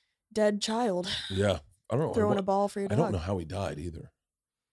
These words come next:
Speaker 1: <sighs> It all just
Speaker 2: I'm not in this house l-,
Speaker 1: scares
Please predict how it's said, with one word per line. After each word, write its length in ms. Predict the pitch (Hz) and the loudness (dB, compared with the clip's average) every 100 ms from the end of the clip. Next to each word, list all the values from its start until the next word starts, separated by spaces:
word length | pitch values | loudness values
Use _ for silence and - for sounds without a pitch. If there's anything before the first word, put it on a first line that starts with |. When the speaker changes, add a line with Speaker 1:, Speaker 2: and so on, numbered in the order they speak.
| _ _ _ - | _ _ _ -8
Speaker 1:
<sighs> 400 | 240 220 196 170 165 160 - _ _ _ _ _ | -2 0 0 -2 -6 -12 -20 _ _ _ _ _
It 140 | 214 190 | -12 -10
all 240 | - 226 220 | -12 -14 -14
just 340 | - - - - _ _ - | -18 -10 -8 -8 _ _ -2
Speaker 2:
I'm 80 | 131 | 4
not 120 | 165 | 4
in 40 | |
this 140 | 110 - | 4 4
house 240 | 98 - | 2 2
l-, 80 | 95 | -4
Speaker 1:
scares 200 | 98 | 0